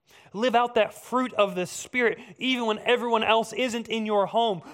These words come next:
The Lord is with you. And Paul is saying that by staying with that spouse and blessing that spouse with your faith, they may not see it,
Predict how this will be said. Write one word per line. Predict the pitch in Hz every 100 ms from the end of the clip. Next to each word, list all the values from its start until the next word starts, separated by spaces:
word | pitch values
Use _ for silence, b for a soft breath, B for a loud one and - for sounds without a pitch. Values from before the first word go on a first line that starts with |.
| 220
The | 196
Lord | 196 226 262 254 240
is | 202 202
with | 254 262
you. | 220 180 B
And | 202 196
Paul | - 240 277
is | 262
saying | 262 233
that | 208
by | 202 175
staying | - - 262 269 240
with | 226 240
that | 226 202
spouse | - - 247 240 240 B B
and | 180 190 - B
blessing | 156 240 254 277
that | 233 220
spouse | - 240 233
with | 240 202
your | 208
faith, | 190 247 226 214 - B B B B
they | 196 269
may | 269 269
not | 254 247
see | - 320 233
it, | 214